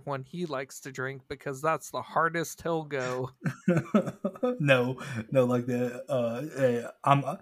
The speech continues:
Speaker 2: I'm the person at parties, uh, you know, being like, "Yeah, I, I'm, uh, filling this Red Bull or this Monster or,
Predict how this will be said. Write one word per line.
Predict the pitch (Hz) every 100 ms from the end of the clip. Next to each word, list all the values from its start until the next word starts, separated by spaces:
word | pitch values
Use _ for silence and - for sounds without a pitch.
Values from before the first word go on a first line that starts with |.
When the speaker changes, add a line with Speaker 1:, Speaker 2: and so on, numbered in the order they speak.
| - - -
Speaker 2:
I'm | 135
the | 143
person | 139 135 - 123
at | 120
parties, | 127 123 123 120 - - 131
uh, | 123 117 113 117 - -
you | 131
know, | 120 113 120 127
being | 127 120
like, | 113
"Yeah, | 113 139 180 151 110 -
I, | 120 120 -
I'm, | - 135 135 - 120
uh, | 117 113 - _ _ _ _ _ - - -
filling | - 160 151
this | 147 -
Red | 147 170 131
Bull | 127 127 127
or | 131 120 117
this | 123 123 131
Monster | 139 156 - - 123 123 120
or, | 117 113 113